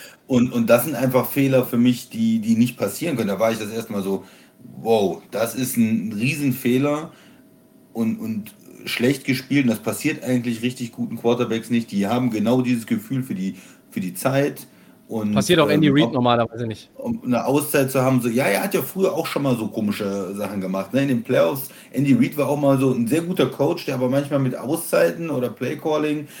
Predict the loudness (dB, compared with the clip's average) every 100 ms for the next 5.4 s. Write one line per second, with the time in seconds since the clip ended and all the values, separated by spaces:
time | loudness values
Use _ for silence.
0 | -8 0 4 4 4 2 2 2 0 2
1 | 2 2 0 -4 -10 _ _ _ _ _
2 | _ _ _ _ 2 4 4 2 0 2
3 | 2 2 0 -2 0 0 -2 -4 -2 0
4 | 0 -2 0 2 2 0 -4 -2 0 2
5 | 2 2 2